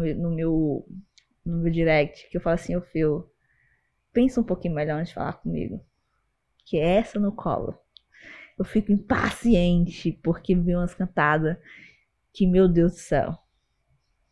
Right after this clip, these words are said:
Que é sério. Eu faço, às vezes eu faço print e posto. Eu parei,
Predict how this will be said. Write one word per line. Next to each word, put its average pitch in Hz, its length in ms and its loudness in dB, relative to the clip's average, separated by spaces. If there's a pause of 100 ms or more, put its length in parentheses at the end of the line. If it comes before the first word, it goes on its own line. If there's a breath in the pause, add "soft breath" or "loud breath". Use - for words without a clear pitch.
(720)
Que 165 440 0 (880)
é 214 80 6
sério. 143 560 4 (200)
Eu - 100 4
faço, - 260 4
às 285 140 6
vezes 311 140 6
eu - 60 -4
faço - 260 4
print 220 380 4
e - 40 -2
posto. 156 380 2
Eu - 40 -6
parei, 220 560 4